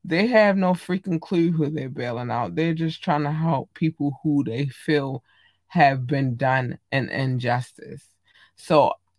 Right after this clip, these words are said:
do I feel some kind of way about them trying to help people? No, but here's,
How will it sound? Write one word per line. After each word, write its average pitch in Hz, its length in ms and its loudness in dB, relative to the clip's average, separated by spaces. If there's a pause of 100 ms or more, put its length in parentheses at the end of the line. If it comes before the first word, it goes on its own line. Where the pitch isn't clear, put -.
(140)
do 170 240 4
I 185 180 8
feel 165 440 2
some 160 280 -2
kind 147 400 0
of 143 80 -2
way 139 560 -4 (480)
about 135 680 4
them 139 240 0
trying 139 320 0
to 135 60 -2
help 156 300 0
people? 180 300 -2
No, 170 640 2 (200)
but 165 260 2 (640)
here's, 185 680 0